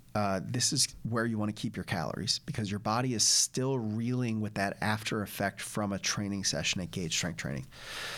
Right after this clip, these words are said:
So this is the calculation for fat loss, okay? The general rule of thumb is if you wanna lose fat off your body, you need to eat less than you are burning, all right? So eat less than you are burning,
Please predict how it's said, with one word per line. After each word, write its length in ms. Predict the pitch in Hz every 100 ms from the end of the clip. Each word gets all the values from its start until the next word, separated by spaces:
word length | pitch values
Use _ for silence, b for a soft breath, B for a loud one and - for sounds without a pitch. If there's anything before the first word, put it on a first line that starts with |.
| B B B B
So 160 | -
this 300 | 143 247 -
is 100 | 269
the 80 | 214
calculation 640 | 160 156 143 131 123 - 110
for 160 | -
fat 320 | - - -
loss, 320 | - - - - - - - -
okay? 240 | 110 120 117 -
The 100 | 107
general 300 | 120 147 165
rule 200 | 135 131
of 80 | 131
thumb 320 | - 104 120
is 140 | 107 104
if 140 | -
you 80 | 113
wanna 180 | 110 143
lose 340 | 117 120 143
fat 440 | - - 117 90 - - - -
off 220 | 90 -
your 60 | 156
body, 360 | 110 92 113 - B B B -
you 140 | 120
need 220 | 143 135 127
to 140 | 110 -
eat 240 | 120 -
less 540 | 135 113 95 131 - - - -
than 180 | 107 107
you 160 | 104
are 80 | 104
burning, 380 | 101 62 - - - - - - - - -
all 80 | 95
right? 220 | 92 147 - - - -
So 360 | - 110 95 -
eat 200 | 123 -
less 260 | 131 104 -
than 160 | 92 95
you 120 | 101
are 80 | 98
burning, 480 | 78 85 82 127